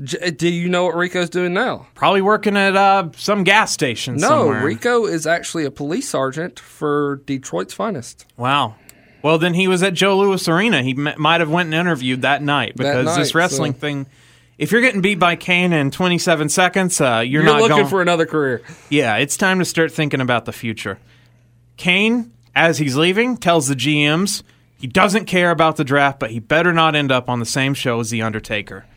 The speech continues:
Speaker 2: And then he hits some more pyro and leaves. And I thought, what a coward this Kane is.
Speaker 1: <laughs>
Speaker 2: That he's supposed to be this big bad monster, but, oh, The Undertaker, scared of The
Speaker 1: Well, this was their
Speaker 2: Undertaker.
Speaker 1: build-up again for SummerSlam for, they had another match,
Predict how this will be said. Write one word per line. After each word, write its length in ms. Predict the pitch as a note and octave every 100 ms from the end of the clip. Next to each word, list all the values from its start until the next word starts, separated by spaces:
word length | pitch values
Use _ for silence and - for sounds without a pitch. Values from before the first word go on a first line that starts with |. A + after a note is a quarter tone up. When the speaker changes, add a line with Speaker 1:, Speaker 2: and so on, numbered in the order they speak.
| _ _ _
Speaker 2:
And 180 | B2+ C3+
then 180 | B2+ B2+
he 100 | C3
hits 220 | C3+ D3
some 140 | - F3+
more 160 | B3+
pyro 560 | C4+ A2+ A2+ G#2+ C3 E3 _ _
and 120 | E3+ E3+
leaves. 340 | C3+ G2+ -
And 80 | B2
I 80 | C3
thought, 280 | D#3 C#3+ D#3+
what 160 | G3+
a 40 | G#3
coward 520 | G#3+ G3 E3+ A#2 A2
this 160 | A2+
Kane 300 | - A#2+ A2 A2
is. 340 | G2+ G#2 - -
Speaker 1:
<laughs> 540 | - - - - -
Speaker 2:
That 120 | -
he's 140 | G#3+ A#3+
supposed 260 | B3 A3+
to 60 | G#3
be 120 | G#3+
this 140 | G3+ G3+
big 240 | G3+ E3+
bad 220 | F3+ E3+
monster, 500 | D#3+ F3 E3+ - B2+
but, 280 | A2 A#2+ A2 -
oh, 280 | B2 C3+ A2+
The 100 | A2
Undertaker, 560 | B2+ A#2 B2+ A2 - G#2
scared 360 | - B2 B2+
of 40 | A2
The 120 | G#2
Speaker 1:
Well, 80 | B2
this 160 | - A#3+
was 160 | G#3+
their 100 | F3+ F3
Speaker 2:
Undertaker. 80 | D#3
Speaker 1:
build-up 400 | F#3 F3+ E3 D3
again 400 | C3 E3 F3 D#3
for 260 | - B2
SummerSlam 720 | A2+ - D#3 D3 A#2+ B2 A#2+ A2+
for, 440 | - A#2 A2+ A2 _ _ _ _ _ _ -
they 100 | B2
had 140 | C#3
another 360 | A#2 B2 F#3+ F3
match, 640 | B2 A2+ A2+ - - -